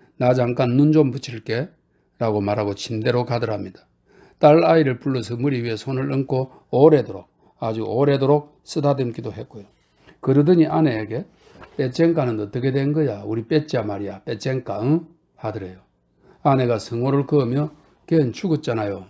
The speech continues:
라고 얘기했더니 "알아, 나도 안다고. 빼쟁까는 지금 하늘나라에 가 있어" 라고 대답하더래요.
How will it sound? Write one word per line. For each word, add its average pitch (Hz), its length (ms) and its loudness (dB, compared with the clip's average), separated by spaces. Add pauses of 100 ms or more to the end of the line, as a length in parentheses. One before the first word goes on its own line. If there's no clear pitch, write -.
(140)
라고 117 280 -2
얘기했더니 117 680 -2 (300)
"알아, 113 400 -2
나도 123 260 -2
안다고. 107 500 -4 (380)
빼쟁까는 147 600 2
지금 123 220 -6
하늘나라에 123 600 -4
가 110 160 -8
있어" 120 300 -8 (460)
라고 110 300 -2
대답하더래요. 110 800 -2